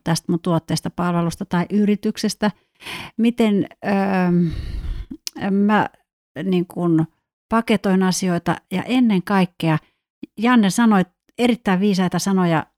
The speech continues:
jossain meidän podcastissa siitä, että o-, hyvä hissipuhe pitää osata.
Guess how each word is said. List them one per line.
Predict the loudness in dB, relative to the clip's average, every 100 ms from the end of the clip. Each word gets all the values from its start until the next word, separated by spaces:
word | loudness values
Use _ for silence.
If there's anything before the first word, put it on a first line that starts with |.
| _
jossain | -6 -2 0 2
meidän | 2
podcastissa | 2 -2 -4 -6 -4 -6 -2 -4 -4 _ _ -20 _
siitä, | -2 0 2 2
että | 0 0 -2 -2 -6 _ _ _ _ -2
o-, | -2 0
hyvä | 2 2
hissipuhe | 2 0 -2 -6 -8 -10 _ -10
pitää | -8 -6
osata. | -6 -8 -12